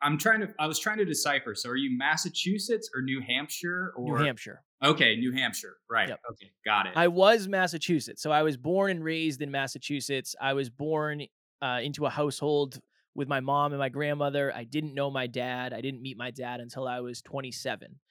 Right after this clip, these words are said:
Speaker 2: And growing up, my childhood was fairly normal, all things considered. I
Speaker 1: Yeah.
Speaker 2: played sports. I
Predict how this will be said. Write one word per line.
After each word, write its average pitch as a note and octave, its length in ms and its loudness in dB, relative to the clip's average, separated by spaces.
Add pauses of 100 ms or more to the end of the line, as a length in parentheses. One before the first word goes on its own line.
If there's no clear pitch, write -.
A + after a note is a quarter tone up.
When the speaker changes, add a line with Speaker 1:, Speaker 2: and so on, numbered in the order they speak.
(420)
Speaker 2:
And C3+ 640 0 (160)
growing F3 480 8
up, E3 220 2 (100)
my C#3 140 -4
childhood C#3+ 480 0
was B2+ 160 -8
fairly D3 360 -4
normal, D3+ 500 0
all C#3 160 0
things C#3 260 -10
considered. D#3 500 -2
I C3 220 -4 (180)
Speaker 1:
Yeah. G2+ 60 -6 (140)
Speaker 2:
played E3 260 0
sports. G3 560 0
I B2+ 240 -2